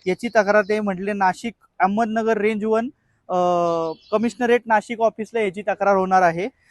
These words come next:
आणि, अ, त्याच्या ज्युरिडिक्शन व त्यांच्या ऑफिसरची देखील नावं याच्यामध्ये दिलेले आहे.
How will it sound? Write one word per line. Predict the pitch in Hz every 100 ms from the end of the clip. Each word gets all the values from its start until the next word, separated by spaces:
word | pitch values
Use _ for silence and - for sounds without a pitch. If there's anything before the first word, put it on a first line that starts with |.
| _
आणि, | - 180 208 214
अ, | 214 214
त्याच्या | 214 202 220
ज्युरिडिक्शन | 208 220 220 214 240
व | 226
त्यांच्या | 220 214 208
ऑफिसरची | 214 - 220 226 208
देखील | 214 214 233
नावं | 220 196 202
याच्यामध्ये | 190 190 185 180
दिलेले | 175 170 170
आहे. | 156